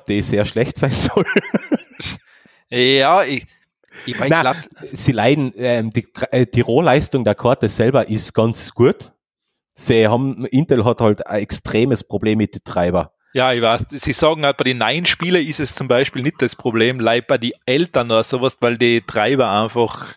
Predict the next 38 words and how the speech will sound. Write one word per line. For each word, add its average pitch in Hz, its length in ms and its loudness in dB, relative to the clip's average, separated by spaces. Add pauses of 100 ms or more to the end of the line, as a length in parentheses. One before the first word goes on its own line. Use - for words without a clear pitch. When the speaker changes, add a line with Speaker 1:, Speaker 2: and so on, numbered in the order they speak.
(120)
Speaker 1:
Die 113 100 2
kriegen 131 280 2
die 117 80 2
Karte 117 420 2
einfach 104 360 -2
nicht 117 260 0
gescheit - 640 0 (180)
optimiert, 98 800 -2
das, - 520 -8
die 104 80 0
Treiber 98 380 0
zumindest. 90 440 -6 (540)
Aber 117 240 2
A 135 120 4
M 151 100 0
D, 143 180 4
ähm, 147 260 2
legt 160 160 2
jetzt 165 200 0
mit 160 140 -2
den - 80 -4
Prozessoren 123 640 0
vor, 139 500 2
und, 143 720 2
ähm, 110 240 -10 (460)
weil 117 240 4
wir 131 100 4
jetzt 120 320 2
über 117 240 2
Strom 120 360 0
und 127 140 -2
so - 80 -2
weiter 120 220 2
geredet 131 380 0
haben, 131 180 2 (640)
es - 240 2
ist - 440 -2
ganz 160 440 2